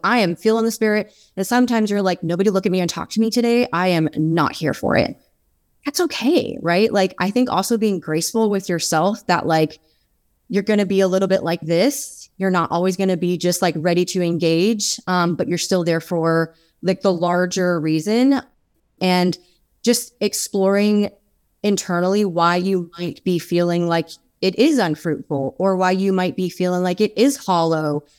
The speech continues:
And have you always felt that way? And if you haven't,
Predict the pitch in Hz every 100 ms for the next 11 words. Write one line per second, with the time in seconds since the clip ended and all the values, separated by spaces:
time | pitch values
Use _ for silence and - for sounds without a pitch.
0 | _ 190 190 202 202 - 185 208 208 -
1 | 247 277 143 120 - 135 135 135 - _
2 | _ _ _ _ 190 202 - 202 185 240
3 | 277 202 170 156